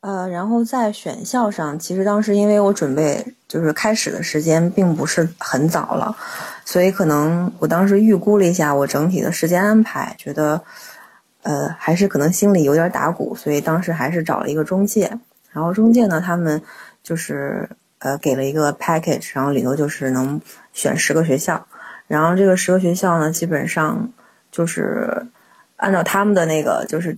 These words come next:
就是按第一梯队、第二梯队，就是 top fifty跟 top，应该是当时是 top fifty跟 top eighty吧，就是五，前五十跟前八十的学校，然后两个梯队，一共报了十个学校，基本专业都是还在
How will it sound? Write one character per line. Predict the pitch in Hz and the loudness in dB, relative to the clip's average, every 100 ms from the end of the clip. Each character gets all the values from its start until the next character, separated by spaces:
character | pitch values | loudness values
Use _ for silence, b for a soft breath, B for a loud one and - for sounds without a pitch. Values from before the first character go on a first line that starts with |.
| - | -4
就 | 175 | -2
是 | 175 | -2
按 | - 170 | 0 -2
第 | 180 202 | -2 0
一 | |
梯 | 208 - | 0 0
队、 | 196 180 | 2 2
第 | 170 | 2
二 | 170 160 | 0 -2
梯 | - | -6
队， | 185 175 | -2 -2
就 | 156 | -2
是 | 160 | -4
top | 156 180 170 _ | -4 -4 -4 _
fifty | - - 185 - - 160 - | -10 -4 -4 -6 -10 -8 -6
跟 | 165 160 | -6 -4
top， | - 160 - _ _ B B B | -2 -4 -6 _ _ B B B
应 | - | 0
该 | 233 | 2
是 | 240 | 4
当 | 175 190 | 2 0
时 | - | -2
是 | 165 | -6
top | 170 170 | -4 -6
fifty | 170 190 190 170 | -4 -6 -6 -6
跟 | 160 165 | -4 -2
top | 175 165 - _ _ _ | -2 -4 -6 _ _ _
eighty | 226 185 185 - - | -4 -2 -2 -4 -6
吧， | 208 | -6
就 | 208 | -2
是 | 165 | 0
五， | 151 139 | 0 -2
前 | - 202 | 0 0
五 | 202 | 2
十 | 143 | 0
跟 | 151 190 196 214 B B B B B _ | 2 2 2 -2 B B B B B _
前 | - 175 151 165 180 | -4 0 0 0 -2
八 | 190 185 190 | 0 0 -2
十 | - 139 | -4 -4
的 | 147 | -4
学 | 151 - 127 | -4 -6 -6
校， | - 127 - - | -4 -4 -4 -6
然 | 139 | -4
后 | 151 | -2
两 | 135 123 | -2 -4
个 | |
梯 | 123 - 156 | -8 -8 -4
队， | 156 135 - b b b _ | -2 -2 -6 b b b _
一 | 160 | -4
共 | 160 | -2
报 | 160 143 | 0 -2
了 | 147 | -2
十 | - | -4
个 | - 156 | -6 -6
学 | - | -8
校， | 165 - | -8 -8
基 | 214 202 | -2 0
本 | 196 | 2
专 | 156 170 175 | 2 0 2
业 | 170 | 0
都 | 165 170 | 0 -2
是 | 190 - 160 | -2 -4 -4
还 | 147 - 139 | -4 -4 -6
在 | 135 151 139 | -2 -2 -2